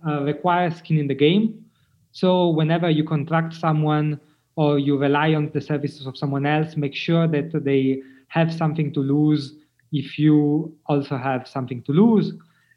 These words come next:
and if you, if something goes wrong for you.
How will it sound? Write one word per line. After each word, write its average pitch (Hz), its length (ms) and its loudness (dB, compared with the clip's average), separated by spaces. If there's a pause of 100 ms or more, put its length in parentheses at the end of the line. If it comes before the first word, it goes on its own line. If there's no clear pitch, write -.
(200)
and 156 300 0
if 147 180 -2
you, 147 460 2
if 135 120 -6
something 156 280 -2
goes 139 160 0
wrong 139 180 -2
for 139 140 -2
you. 208 320 4